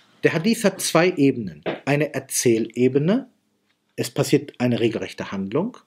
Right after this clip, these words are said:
und es passiert eine narrative Ebene. Es ist also eine,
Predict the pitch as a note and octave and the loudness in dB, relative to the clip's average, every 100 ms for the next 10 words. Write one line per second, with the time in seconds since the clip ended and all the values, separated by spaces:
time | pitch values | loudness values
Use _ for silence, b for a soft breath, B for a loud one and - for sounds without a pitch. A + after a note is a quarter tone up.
0 | _ E3+ E3+ - G#3 - - F3+ - G3+ | _ -6 -4 0 0 0 -6 -4 2 0
1 | G3+ _ C#3 D#3 D#3 E3+ F3+ - _ - | 0 _ -4 0 2 2 2 -6 _ -4
2 | D3 D3+ C#3 C3 A2 G2 F#2+ G2 C3+ F#3+ | 0 2 0 0 -2 -2 -4 -4 -4 -4
3 | - D3 C#3+ C#3 - C3+ C3 C3 | -6 -2 0 2 2 0 0 -2